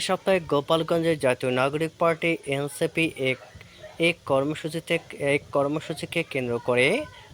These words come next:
পুলিশের সঙ্গে সংঘর্ষে প্রাণ হারান পাঁচজন। ওই ঘটনায় বেশ কয়েকজন আহত হন এবং একাধিক গাড়ি ভাঙচুর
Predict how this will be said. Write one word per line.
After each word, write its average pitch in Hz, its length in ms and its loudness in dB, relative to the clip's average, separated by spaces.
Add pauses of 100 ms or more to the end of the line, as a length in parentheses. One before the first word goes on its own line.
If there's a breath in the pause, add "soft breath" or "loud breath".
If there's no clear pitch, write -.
(140)
পুলিশের 160 460 -2
সঙ্গে 170 240 2 (160)
সংঘর্ষে 151 560 0
প্রাণ 123 280 -2
হারান 123 320 -2 (120)
পাঁচজন। 123 520 4 (520 loud breath)
ওই 131 220 2
ঘটনায় 127 480 0
বেশ 123 280 0 (120)
কয়েকজন 151 440 0 (140)
আহত 123 260 -4
হন 127 300 0
এবং 131 360 4 (500 loud breath)
একাধিক 170 500 4 (120)
গাড়ি 131 220 4
ভাঙচুর 143 480 -2